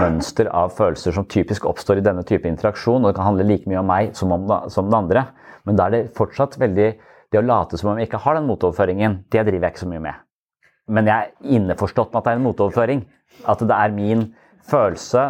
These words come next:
som kan være, og hvis jeg sier den, så kan jeg jo få, få den korrigert, fordi jeg lar meg korrigere av andres <laughs> innspill. Og det, derfor så tenker jeg at det, derfor så sier jeg alltid til folk i gruppeterapi at der er det både pasient og terapeut, og det gjelder også meg.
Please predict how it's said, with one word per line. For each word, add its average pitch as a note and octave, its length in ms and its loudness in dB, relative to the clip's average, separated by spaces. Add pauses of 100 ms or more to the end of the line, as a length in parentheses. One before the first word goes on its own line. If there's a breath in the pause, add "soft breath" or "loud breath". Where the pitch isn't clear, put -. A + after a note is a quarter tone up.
(100)
som A2 260 -2
kan A2+ 160 -2
være, G2+ 320 2
og G#2 300 2 (100)
hvis A2 160 -4
jeg B2 140 2
sier F#2 260 0
den, A2+ 160 -2
så B2 160 -2
kan G2+ 160 -2
jeg G2+ 140 2
jo - 80 0
få, G#2 100 2 (320)
få - 220 0
den G2+ 100 -8
korrigert, A2 320 2
fordi G#2+ 220 2
jeg G2+ 100 2
lar E2 160 0
meg F#2 160 -4
korrigere G2+ 400 2
av G2+ 140 0
andres F#2 380 -2
<laughs> - 40 2
innspill. G2+ 460 -2 (680 loud breath)
Og G#2 80 -4
det, G#2 240 0
derfor G2+ 380 0
så A#2+ 180 2
tenker F#2 300 0
jeg - 80 -2
at - 100 -6
det, F#2+ 120 6 (500 soft breath)
derfor G#2+ 180 0
så A#2 140 -10
sier A2 180 0
jeg F#2 80 2
alltid F#2+ 320 -2
til G2+ 80 -4
folk F#2 220 0
i G#2+ 80 2
gruppeterapi F2+ 400 0
at - 160 -4
der G2 260 2
er F2+ 80 0
det G2 140 -4
både E2 240 0
pasient A2+ 420 0
og - 140 0
terapeut, G2+ 480 -2
og E2+ 80 -8
det F2+ 80 0
gjelder D#2+ 180 0
også E2+ 220 -6
meg. D2 160 -8